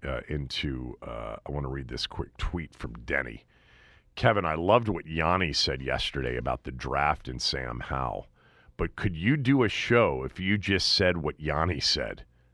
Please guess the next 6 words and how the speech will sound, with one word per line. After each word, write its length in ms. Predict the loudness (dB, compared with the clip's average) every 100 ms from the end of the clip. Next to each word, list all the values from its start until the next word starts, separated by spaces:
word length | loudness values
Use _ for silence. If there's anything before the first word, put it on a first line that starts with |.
| 0
That's 260 | 0 0 4
way 200 | 4 4
too 220 | 2 2
sensible 800 | 4 4 2 0 0 0 -2 -4 _ _ 4
and 240 | 4 6
boring." 480 | 6 8 6 2